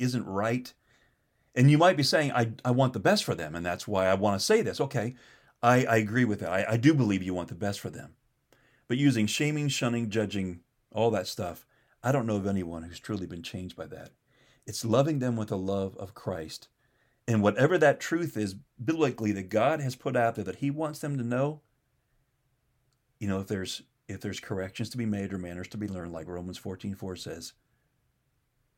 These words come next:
he will do that. He doesn't need our help. What do we do? Well, I, I sometimes think about, if you think about the, uh, a life that wouldn't be godly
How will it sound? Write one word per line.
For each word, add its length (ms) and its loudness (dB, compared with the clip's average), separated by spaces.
he 160 0
will 100 -2
do 200 -8
that. 260 -10
He 100 -4
doesn't 280 -4
need 160 -10
our 120 -12
help. 300 -14
What 200 0
do 80 4
we 180 4
do? 200 -6
Well, 200 0
I, 140 4
I 160 2
sometimes 460 0
think 180 -2
about, 340 -2
if 120 2
you 80 6
think 220 0
about 380 4
the, 640 -4
uh, 280 -8
a 80 2
life 500 2
that 320 -4
wouldn't 380 2
be 140 -2
godly 640 -4